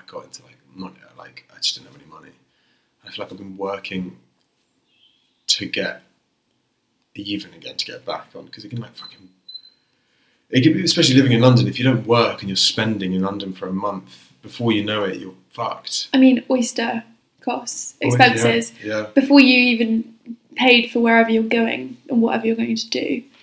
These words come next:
Speaker 1: Yeah, I'm, I've got a credit card as well, and you start being like, "It's fine, the job's around the corner," so I can just put it, and then you're like, "Fuck, maybe it's not," and I've
Speaker 2: Yeah.
Speaker 1: gotta pay all this money off. So I try and work as much as I can,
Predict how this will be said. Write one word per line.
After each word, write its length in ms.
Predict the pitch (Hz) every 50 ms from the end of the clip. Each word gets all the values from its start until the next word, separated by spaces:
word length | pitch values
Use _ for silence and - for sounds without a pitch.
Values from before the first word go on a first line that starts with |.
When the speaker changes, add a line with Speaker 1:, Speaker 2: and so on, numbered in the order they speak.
| _ _ _ _ - - - - - _ _ _ _ _
Speaker 1:
Yeah, 260 | 117 117 113 113 - - _ -
I'm, 120 | - 117 127
I've 140 | 120 -
got 80 | 117 117
a 60 | -
credit 320 | - - - - 107 107 -
card 240 | - 107 107 107 104
as 80 | 101
well, 340 | 107 107 110 110 107 107 - -
and 80 | - 104
you 60 | 101
start 220 | - - 101 95
being 120 | 104 104 104
like, 80 | 104 98
"It's 80 | -
fine, 160 | - 104 101
the 60 | 101 101
job's 200 | - 101 95 98
around 100 | 98 98
the 60 | 92
corner," 340 | - - 101 101 101 101 95
so 100 | - -
I 20 | -
can 80 | -
just 100 | - -
put 60 | - -
it, 60 | 95
and 80 | 98 98
then 60 | 98
you're 80 | 98 95
like, 140 | 95 95 -
"Fuck, 340 | - - - - - - -
maybe 200 | 101 101 95 95
it's 100 | 95 - -
not," 440 | 104 101 101 98 101 101 - - _
and 100 | _ 98
I've 160 | 98 98 95 -
Speaker 2:
Yeah. 280 | 120 120 120 120 120 117
Speaker 1:
gotta 120 | 110 107
pay 80 | 101 101
all 100 | 101 98
this 120 | 92 -
money 160 | 98 101 101 101
off. 160 | 95 - _ _ _ _ _ _ _ _ _ _ _ _ _ _ _ _ _ _
So 140 | - - 117
I 40 | 113
try 180 | - - 127 110
and 100 | 104 101
work 320 | 101 104 104 104 104 101 - - - _ _ _ _ _ _ -
as 80 | - -
much 240 | 107 98 - - -
as 80 | 95
I 40 | 92 -
can, 340 | 98 95 95 95 92 -